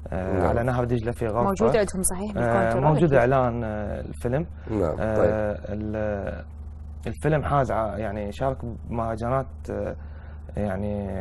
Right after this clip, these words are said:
Speaker 1: عدة، بس آخر مهرجان كان مهرجان تطاوين للفيلم العربي القصير في المغرب، حصل على جائزة أفضل موسيقى تصويرية، اللي هو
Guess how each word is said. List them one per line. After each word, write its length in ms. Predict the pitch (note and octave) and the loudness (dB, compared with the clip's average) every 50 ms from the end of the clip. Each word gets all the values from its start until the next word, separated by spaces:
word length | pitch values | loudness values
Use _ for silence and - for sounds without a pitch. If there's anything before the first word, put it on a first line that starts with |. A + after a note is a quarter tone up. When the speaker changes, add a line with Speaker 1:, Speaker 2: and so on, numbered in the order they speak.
| F#2 F2+ | -6 -4
Speaker 1:
عدة، 480 | - - C3 C#3+ C3 G#2 B2 B2 B2+ C3 | -2 0 0 0 0 0 2 4 4 4
بس 280 | B2+ B2 A#2 - - | 2 0 -2 -4 -2
آخر 300 | - A#2 B2+ - A#2+ A2+ | -2 -2 -2 -2 -4 -4
مهرجان 440 | G#2+ A2+ A2 A2 G#2+ G#2+ A#2 A#2+ A#2 | -4 -4 -6 -6 -6 -4 -4 -4 -4
كان 200 | A2+ - A2 G#2 | -4 -6 -6 -4
مهرجان 380 | G#2+ G#2 G#2 G2+ G#2 A#2 A2 G#2 | -4 -4 -6 -4 -4 -4 -6 -6
تطاوين 380 | - - - A2 A2+ A#2+ B2 | -6 -4 -2 -2 0 0 -2
للفيلم 500 | A#2 G#2+ G2+ - - A#2+ A#2 A2 G#2+ G#2 - - - - - - | -4 -4 -6 -8 -6 -6 -6 -4 -4 -6 -8 -10 -12 -12 -10 -6
العربي 280 | - A2 B2 B2 G#2+ G#2+ | -4 -2 -2 -2 -2 -4
القصير 460 | - - - G#2 - - G2 A2+ C3 - - - - - - - - - - | -6 -6 -8 -8 -6 -6 -6 -6 -8 -8 -10 -12 -14 -14 -14 -14 -14 -12 -8
في 60 | - | -6
المغرب، 460 | D#2+ F#2 F#2+ A2+ A2+ C3 C3+ D3 D#3 - - - | -4 -2 -2 -2 0 0 -2 -2 -2 -4 -8 -10
حصل 300 | E3+ - - - A2 G2+ | -10 -8 -6 -4 -4 -2
على 280 | G2 G#2 G#2+ G2+ G#2+ - - - - - - - - - - | -2 -2 -2 -2 -4 -6 -10 -14 -14 -12 -12 -12 -12 -8 -4
جائزة 380 | - G#2+ G#2+ A2 G#2 - - C#3 | -2 -2 -2 -2 -2 -2 0 0
أفضل 180 | C#3+ C3 B2+ | 0 0 -2
موسيقى 460 | A#2+ A#2 A#2+ A#2 - - B2 - A2 G#2 | -2 -2 -4 -4 -4 -4 -4 -4 -4 -6
تصويرية، 680 | - A2 - - G#2 G#2 G2 F#2+ G2+ F#2+ G2+ A#2+ D3 D3 - - - - - - - - | -6 -6 -8 -6 -6 -4 -4 -4 -4 -4 -4 -4 -6 -6 -8 -14 -16 -16 -16 -14 -10 -6
اللي 200 | - G2+ G#2 G#2 | -6 -4 -4 -4
هو 160 | G#2+ A2+ A2+ | -4 -4 -2